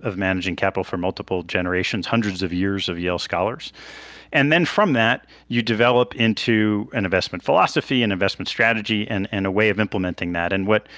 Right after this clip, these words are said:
what David, um, was brilliant at wa-,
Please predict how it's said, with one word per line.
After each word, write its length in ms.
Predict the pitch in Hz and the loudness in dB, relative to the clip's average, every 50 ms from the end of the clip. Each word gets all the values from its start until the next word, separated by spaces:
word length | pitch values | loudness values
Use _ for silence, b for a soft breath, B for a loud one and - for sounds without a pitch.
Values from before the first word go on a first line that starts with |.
| B B B B B B B | B B B B B B B
what 180 | B 123 120 - | B 0 2 2
David, 340 | 135 139 151 151 147 127 - _ _ - | 2 2 2 2 0 -4 -4 _ _ -4
um, 220 | 151 113 107 107 117 | -2 0 0 2 2
was 140 | 131 123 110 | 0 0 0
brilliant 440 | 101 113 123 135 135 131 120 - 98 | 2 2 4 4 6 4 4 4 2
at 180 | 92 101 - | 2 2 2
wa-, 160 | 107 107 107 | 0 0 0